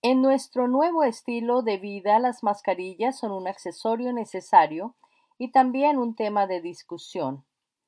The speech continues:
Esto último debido a que es obligatorio llevarlas. Y pese a que el propio gobernador Andrew Cuomo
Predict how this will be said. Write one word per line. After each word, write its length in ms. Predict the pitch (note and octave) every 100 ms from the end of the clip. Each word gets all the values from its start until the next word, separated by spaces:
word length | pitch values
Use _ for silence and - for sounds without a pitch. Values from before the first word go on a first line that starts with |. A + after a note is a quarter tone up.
| _ _ _
Esto 340 | B3+ D4+ - D4
último 460 | B3 A3+ C#4 C4
debido 440 | F#3+ F3 G3 F#3+ G3+
a 100 | G3
que 160 | F3
es 160 | F3 -
obligatorio 640 | G3 F3+ D#3 G3+ F3+ A3
llevarlas. 840 | C4 G#3+ G#3 A#3 E3+ - - - _ _ _ _ _
Y 380 | - F#3 E3+ D#3 -
pese 520 | F#3 F3+ G3+ - G#3+ F#3
a 160 | E3+
que 240 | F3+ E3+ D#3+
el 160 | D3
propio 500 | - E3+ G#3+ B3 C4+
gobernador 680 | A#3+ A3 G3 F#3+ F3 F#3 G3+
Andrew 420 | F#3+ G3 F#3+ F#3+ -
Cuomo 680 | A#3+ B3 F#3+ F3 F#3+ F#3+